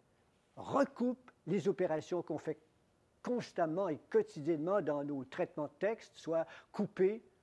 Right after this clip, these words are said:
copier, coller, déplacer. Ce n'est que plus tard que j'ai compris que le travail de la forme chez certains poètes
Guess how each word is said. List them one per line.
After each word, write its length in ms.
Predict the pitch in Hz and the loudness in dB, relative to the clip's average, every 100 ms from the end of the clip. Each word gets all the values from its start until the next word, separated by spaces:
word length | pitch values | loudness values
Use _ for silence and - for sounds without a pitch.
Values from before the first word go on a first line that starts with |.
| _ - | _ -4
copier, 560 | 190 175 - 175 208 - _ _ - | -2 -2 0 0 0 -8 _ _ 0
coller, 460 | 185 156 151 175 - _ - | 2 4 2 -2 -6 _ -10
déplacer. 600 | 123 185 180 139 - - _ _ _ _ _ _ _ - _ - - - | 4 4 4 -4 -10 -20 _ _ _ _ _ _ _ -20 _ -20 -20 -20
Ce 160 | - 285 | 0 6
n'est 180 | 392 359 | 8 6
que 100 | 269 | 4
plus 340 | - 220 247 | 0 2 2
tard 640 | - 202 160 98 - - _ - _ | 4 2 2 -4 -16 -20 _ -20 _
que 100 | 214 | 2
j'ai 180 | 175 247 | 2 2
compris 480 | 269 269 - 330 311 | 4 4 4 4 6
que 120 | 247 | 8
le 200 | 214 196 - - | 8 6 0 -14
travail 400 | - 247 269 294 | -2 2 6 8
de 100 | 208 | 8
la 160 | 190 143 | 6 4
forme 640 | - - 277 277 233 175 | -6 4 8 8 6 2
chez 240 | - 180 | 0 0
certains 480 | 156 185 165 - 175 | 0 -2 -2 0 0
poètes 440 | - 156 190 226 | 2 4 4 2